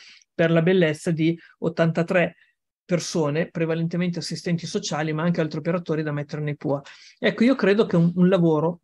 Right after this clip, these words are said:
mh, anche culturale su che cos'è questo pua dentro le case della comunità, dentro i distretti, dentro il P N R R, che faccia da connessione in tutta questa rete, possa, possa e debba essere fatto.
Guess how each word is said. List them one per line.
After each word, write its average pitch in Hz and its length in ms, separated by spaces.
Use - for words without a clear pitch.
mh, 170 240
anche 202 320
culturale 170 720
su - 460
che 190 160
cos'è 202 360
questo 185 340
pua 156 320
dentro 185 320
le 165 80
case 180 220
della 175 120
comunità, 160 380
dentro 175 260
i 175 60
distretti, 156 420
dentro 185 240
il 175 60
P 175 60
N 170 280
R 165 60
R, 147 320
che - 140
faccia 208 240
da 180 140
connessione 175 560
in 156 140
tutta 175 240
questa 170 300
rete, 160 400
possa, 156 640
possa 160 480
e 170 140
debba 156 240
essere 147 320
fatto. 147 420